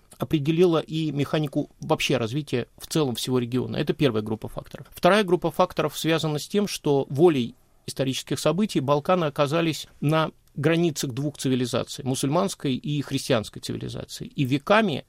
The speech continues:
это была территория войны. Сошлю щас на мнение не учёного и не историка, а рок-музыканта. Когда-то я брал интервью у Горана Бреговича, знаменитого боснийско-хорватского, м, исполнителя,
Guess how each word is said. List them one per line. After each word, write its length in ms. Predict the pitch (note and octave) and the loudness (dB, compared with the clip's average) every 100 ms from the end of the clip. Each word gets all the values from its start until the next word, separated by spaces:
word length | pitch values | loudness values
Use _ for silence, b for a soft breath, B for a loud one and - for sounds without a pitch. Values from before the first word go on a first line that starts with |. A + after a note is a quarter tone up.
| _ | _
это 260 | E3 D#3 D#3 | -4 -2 -2
была 500 | C#3 D3 D3 D3 - - _ - - | 0 2 4 2 0 -10 _ -20 -6
территория 480 | - C#3+ C#3+ D3+ B2+ | 0 0 2 2 4
войны. 420 | B2 C#3 B2 G#2+ - B B B B B B - | 2 2 0 -4 -10 B B B B B B -10
Сошлю 340 | - C4 - G3 | 0 0 2 2
щас 300 | - F3 - | 4 2 4
на 100 | D#3 | 2
мнение 540 | D#3+ E3 D3+ C#3 C3 - | 2 0 2 0 0 2
не 180 | D#3+ D3 | 2 2
учёного 640 | C3+ - C#3+ A#2 A2 G#2+ | 0 2 2 2 0 -2
и 180 | - D3+ | -2 0
не 220 | D3 C3 | 2 2
историка, 580 | - C#3 A2+ - A#2+ - | 2 0 0 -2 -6 -2
а 360 | C3 A#2 - - | 0 0 -2 -4
рок-музыканта. 800 | D3 C#3+ C3+ D3 - A#3+ G#3 A#2+ | -4 -2 -2 0 0 0 0 -2
Когда-то 400 | C3 C#3 F3 D3 | -2 -2 -2 0
я 160 | C#3 | 0
брал 240 | C3+ C#3+ B2+ | 2 0 0
интервью 420 | B2+ C3 C3 B2+ | -4 -4 -2 -2
у 60 | |
Горана 300 | A#2+ C3+ B2 | 0 0 0
Бреговича, 500 | B2 B2+ G#2 G#2 - | 0 0 -2 -8 -10
знаменитого 560 | G2+ A#2 B2 A#2+ A#2+ A2 | -4 -2 -2 -2 -4 0
боснийско-хорватского, 1120 | A2 A2 B2+ - - - A#2 G#2 - B2+ - | 0 0 -4 -6 -8 -2 -2 -2 -6 -10 -8
м, 500 | - - - - - | -10 -10 -8 -8 -8
исполнителя, 760 | - - C#3+ G#3 A3 E3 C3+ | -4 0 2 2 0 0 -2